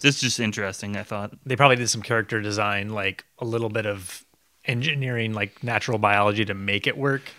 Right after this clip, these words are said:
Speaker 1: Right.
Speaker 2: But it works. It looks great.
Speaker 1: Yeah,
Speaker 2: Yeah.
Speaker 1: yeah, it definitely, yeah, it's definitely looks realistic. 'Cause, like, when he stands on two legs, often he has, like, his two paws, like, in front of him.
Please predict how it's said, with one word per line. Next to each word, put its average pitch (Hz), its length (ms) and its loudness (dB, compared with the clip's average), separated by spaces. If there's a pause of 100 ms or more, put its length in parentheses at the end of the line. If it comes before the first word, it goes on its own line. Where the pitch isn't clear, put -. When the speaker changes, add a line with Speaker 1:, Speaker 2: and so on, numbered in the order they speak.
(140)
Speaker 1:
Right. 165 400 6
Speaker 2:
But 123 140 10
it 113 80 4
works. 127 280 2
It 143 60 2
looks 131 180 2
great. 120 120 6
Speaker 1:
Yeah, 104 180 8
Speaker 2:
Yeah. 98 180 -4
Speaker 1:
yeah, 110 240 8
it 113 120 4
definitely, 160 560 8
yeah, 123 240 8
it's 123 120 0
definitely 131 540 4
looks 110 320 0
realistic. 107 440 -2
'Cause, 127 160 2
like, 131 160 4 (200)
when 139 120 6
he 151 120 4
stands 139 320 4
on 127 140 2
two 127 140 -2
legs, 113 260 2
often 110 320 -4
he 110 120 -8
has, 107 260 -6
like, 104 180 -8
his 110 180 -10
two 117 160 -8
paws, 104 380 -6
like, 101 260 -10
in 120 120 -6
front 107 360 -6
of 107 140 -4
him. 110 380 -2